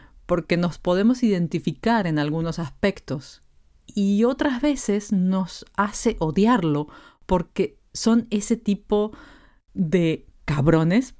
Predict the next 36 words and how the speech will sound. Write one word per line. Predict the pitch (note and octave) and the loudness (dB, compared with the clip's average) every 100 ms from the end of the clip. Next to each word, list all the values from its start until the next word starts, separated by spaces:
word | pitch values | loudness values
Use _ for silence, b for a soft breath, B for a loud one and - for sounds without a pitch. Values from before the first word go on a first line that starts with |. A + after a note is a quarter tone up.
| - | -8
perdón | - D3 D#3+ F3 | -2 0 2 0
por | E3+ | 0
la | E3 | -2
expresión, | - E3 D#3 F#3 G3 - _ _ _ | 0 -2 2 0 0 -6 _ _ _
pero | - F3+ E3+ D#3+ - - _ | 0 2 2 -2 -8 -20 _
que | G#3 | -2
siempre | - C4+ D#4 D4+ D#4+ D4+ _ | 2 2 2 0 -2 -2 _
caen | A#3 A3+ D4+ | 2 4 6
de | G#3+ - | 4 4
pie | A#3+ D4 E3 - _ | 2 2 0 -8 _
y | - G3 F3 | -2 0 0
se | - F3 | -2 -2
salen | E3 G#3+ B3 A3 | 2 2 4 4
con | F#3 D#3+ | 2 -2
la | C#3+ | -4
suya. | D3 C3+ A#2+ - - - - - - - | -2 -4 -4 -8 -16 -20 -20 -20 -20 -2
Da | F#3 A#3 | 2 4
impotencia | C4+ C4 A3 G#3+ A3+ E3+ - C#3+ B B B B - | 4 2 -2 2 2 2 -2 -6 B B B B -4
porque | F#3+ - - F#3 F3 | -2 -2 -2 -2 0
se | - G3 | 0 2
ve | A#3 | 2
la | C#4+ B3+ | 0 -4
falta | - A#3+ B3 B3+ | 0 0 0 -2
de | A3+ F#3 | 0 2
oposición | E3+ E3 D#3 - D3+ - G#3 G#3 G#3 - | 0 -2 -6 -6 -4 0 0 0 -4 -6
y | - F3+ | -4 0
denuncia | D#3+ F3 A#3+ A3 - D#3+ F3+ - _ | 0 4 4 4 0 -8 -8 -18 _
por | D#3+ D3+ | -4 0
parte | E3 F3 A3 | -2 0 0
de | F#3 | 0
los | C#3+ - | -2 -4
que | - | -6
están | D3 - F3+ F3+ | -6 0 2 2
a | F3 | 0
su | D#3 | 0
alrededor. | C3+ D3+ C#3+ D#3+ A3 G#3 | -2 0 -2 0 2 0